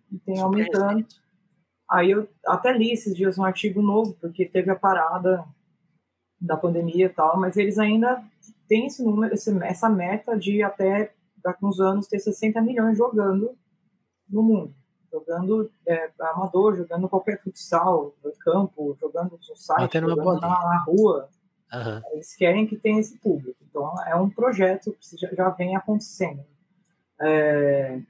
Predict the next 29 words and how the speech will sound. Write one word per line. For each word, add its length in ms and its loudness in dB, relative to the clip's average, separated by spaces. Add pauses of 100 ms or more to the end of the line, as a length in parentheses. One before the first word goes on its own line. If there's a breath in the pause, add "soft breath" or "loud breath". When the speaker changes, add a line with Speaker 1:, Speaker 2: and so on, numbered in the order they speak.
Speaker 1:
e 80 2
aí 120 4
tem 180 -4
dentro 320 -2
do 80 -8
Corinthians. 440 -4
Acho 220 -6
que 140 0
o 100 2
nome 300 4
que 40 -6
a 40 -2
gente 120 -2
tem 120 -2
que 80 -20
falar 300 4
aqui 180 -12
sempre, 360 -8
inclusive, 360 -10
um 40 0
grande 240 0
salve 320 2
pra 140 -2
Cris 260 -2
Gambaré, 480 2
né, 120 -4 (120)
que 80 -12
é 60 -4
a 100 -8